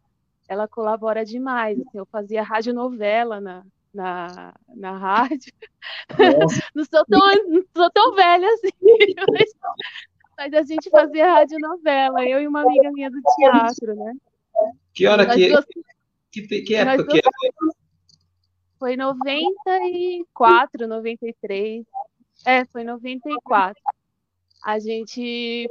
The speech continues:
Speaker 1: fazia, a gente que criava, né, as, as histórias e fazia os efeitos, né? Então, tiro a gente fazia com elástico na, na, no sofá, fazia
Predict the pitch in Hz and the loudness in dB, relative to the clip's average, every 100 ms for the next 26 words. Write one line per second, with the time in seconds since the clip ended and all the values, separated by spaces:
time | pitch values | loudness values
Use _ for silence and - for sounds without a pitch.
0 | 240 240 233 220 233 240 - 302 - 330 | 4 4 -4 -4 -6 -6 -12 -14 -6 2
1 | 302 277 262 233 233 220 220 196 180 - | 4 6 4 0 -4 -4 -6 -8 -12 0
2 | 214 226 - - - 196 196 214 - 208 | 4 6 4 -2 -12 -10 -10 -14 -12 -4
3 | 214 226 254 285 - - _ _ _ _ | 0 0 0 -4 -8 -18 _ _ _ _
4 | - 208 226 262 240 262 240 262 - 240 | -14 -12 -2 0 0 -2 0 0 0 -2
5 | 247 269 247 220 240 240 247 247 240 247 | 0 -2 -6 -8 -6 -8 -8 -10 -10 -10
6 | 247 254 247 247 262 226 233 - 233 214 | -6 -6 -8 -8 -6 -6 -6 -6 -4 0
7 | 220 247 247 - - 226 220 214 208 214 | 2 0 -4 -14 -8 -8 -6 -6 -8 -8
8 | 226 214 190 220 240 240 233 - 208 233 | -6 -6 -6 -8 -6 -6 -6 -2 0 0
9 | - 202 196 | -2 -8 -10